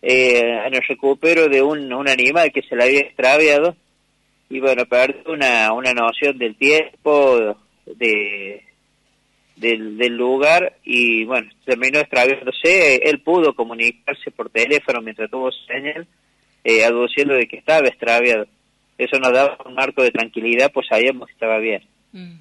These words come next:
Speaker 1: De todas maneras, se implementó el operativo, se convocó a tuar, etac, y por supuesto toda la fuerza policial que teníamos disponible.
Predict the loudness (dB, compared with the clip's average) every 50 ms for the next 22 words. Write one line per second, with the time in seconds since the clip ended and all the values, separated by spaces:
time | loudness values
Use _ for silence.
0 | _ _ -8 -6 -2 0 2 4 4 2 0 -2 -4 -2 -2 -2 -2 -4 -8 -14
1 | -14 -12 -8 -6 -6 -6 -6 -6 -2 0 2 2 2 2 0 0 2 2 2 0
2 | 0 0 0 0 0 -2 -4 -6 -12 -20 _ -12 -6 -2 -2 -2 0 0 0 2
3 | 2 4 4 2 2 0 -2 -8 -4 0 2 4 4 4 2 2 -2 -6 -6 -6
4 | -6 -6 _ _ -10 -8 -8 -8 -10 _ -20 _ _ _ _ _ -18 -14 -12 -12
5 | -12 -10 _ -6 -6 -4 -4 -6 -6 -6 -10 -10 -10 -10 -12 _ _ _ -10 -10
6 | -8 -4 -2 -2 -2 -2 -4 -8 -8 -8 -10 -8 -8 -8 -6 -6 -6 -6 -6 -6
7 | -4 -4 -6 -6 -8 -12 -14 -14 _ _ _ -18 -16 -14 -14 -14 -14